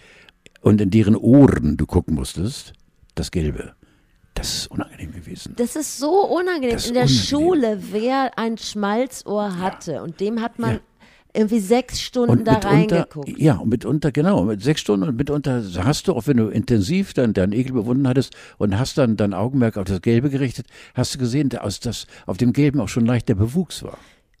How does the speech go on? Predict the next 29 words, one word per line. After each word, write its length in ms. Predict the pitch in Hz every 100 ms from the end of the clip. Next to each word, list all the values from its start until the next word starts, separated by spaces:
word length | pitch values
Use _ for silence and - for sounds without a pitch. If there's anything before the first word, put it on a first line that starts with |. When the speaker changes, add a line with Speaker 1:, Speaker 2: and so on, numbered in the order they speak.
| _
Speaker 2:
So, 300 | 175 180 123 -
und 200 | 208 185
jetzt 340 | 226 - -
verstehst 680 | - 285 - 226 240 240 -
du 40 |
das 220 | 180 185 -
vielleicht 460 | 185 170 160 -
dann 100 | 156
Speaker 1:
Und 80 | 131
Speaker 2:
doch. 60 | 127
Speaker 1:
wenn 100 | 139
dann 180 | 151 147
der 220 | 147 135
Regen 300 | 170 170 156
kam 380 | 147 - 107 110
Speaker 2:
<laughs> 20 |
Äh, 160 | - 151 220
Speaker 1:
und 100 | 160
Speaker 2:
der 120 | 113 170
Speaker 1:
die 80 |
legten 360 | 123 156 - -
den 140 | 120 127
Kopf 200 | 165 -
Speaker 2:
<laughs> 300 | 262 - 226
Speaker 1:
schief, 640 | 214 - 220 - 196 - 190 - - 196 - - - - -
dann 160 | 127 120
floss 380 | - 165 175
das 220 | - 117 -
Gelbe. 520 | 147 110 73 58